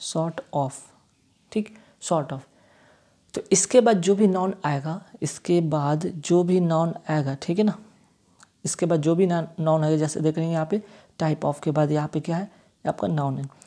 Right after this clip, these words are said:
तो नाउन की जो इस, इस कंडीशन में नाउन के पहले आर्टिकल की अगर हम बात करें, आर्टिकल, ठीक है, इसके पहले अगर हम आर्टिकल लगा दें तो ये गलत है, ठीक है,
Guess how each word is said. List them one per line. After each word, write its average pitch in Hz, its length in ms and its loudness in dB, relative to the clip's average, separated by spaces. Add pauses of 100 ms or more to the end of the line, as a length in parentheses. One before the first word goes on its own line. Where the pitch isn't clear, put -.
(220)
तो - 240 -4
नाउन 160 360 0
की 214 160 -2
जो 196 140 0
इस, - 320 -6 (180)
इस 196 180 0
कंडीशन 175 500 0
में 170 120 0
नाउन 165 340 0
के 170 60 -2
पहले 160 380 -2
आर्टिकल 156 420 -4
की 175 160 -8
अगर 160 140 -2
हम 156 140 0
बात 143 180 -2
करें, 175 260 -4 (1040)
आर्टिकल, 143 380 -4
ठीक 202 200 0
है, 170 120 -2 (2250)
इसके - 440 0
पहले 175 360 2
अगर 170 140 2
हम 170 240 -2 (100)
आर्टिकल 165 520 2 (1600)
लगा 156 360 4
दें 165 240 0 (720)
तो 175 80 0
ये 180 180 6
गलत 143 400 0
है, 156 100 -6
ठीक 196 200 -2
है, 156 200 -4